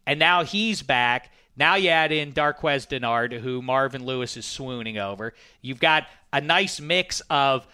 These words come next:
veteran savvy who still have high pedigree, Terrence Newman, Pac-Man Jones,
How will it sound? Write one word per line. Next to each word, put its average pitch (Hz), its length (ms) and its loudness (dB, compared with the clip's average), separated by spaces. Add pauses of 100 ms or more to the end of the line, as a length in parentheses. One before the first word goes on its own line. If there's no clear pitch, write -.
(160)
veteran 170 520 2
savvy 160 960 2
who 139 180 -4
still 151 320 -2
have 147 300 2
high 135 220 0
pedigree, 143 580 -4
Terrence 135 420 -8
Newman, 143 400 -6
Pac-Man 135 600 -4
Jones, 139 540 -4